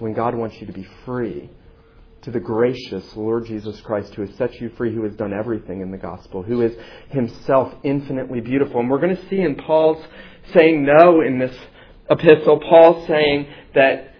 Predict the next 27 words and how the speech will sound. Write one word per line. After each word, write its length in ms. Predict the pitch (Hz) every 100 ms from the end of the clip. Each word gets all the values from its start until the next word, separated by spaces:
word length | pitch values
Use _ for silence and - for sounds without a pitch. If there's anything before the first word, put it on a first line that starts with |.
| _ - -
that 480 | 147 117 - - -
there 180 | 147
is 140 | 151 147
a 40 |
true 300 | 131 - 202
gospel 400 | 196 185 185 -
and 100 | 165
that 100 | 151
everything 420 | - 175 185 196
else 180 | 175 170
is 140 | 165 147
not 400 | 160 175 214 208
the 60 |
gospel 340 | 156 147 151 175
and 80 |
everything 300 | 160 156 165
else 140 | 160 156
must 180 | 160 -
be 100 | 156
rejected 580 | 139 139 151 185 196 160
as 140 | 131
not 360 | 175 180 190 -
being 320 | 208 240 208
the 100 | 156
true 160 | - 135
gospel. 380 | 139 139 -
The 80 | 151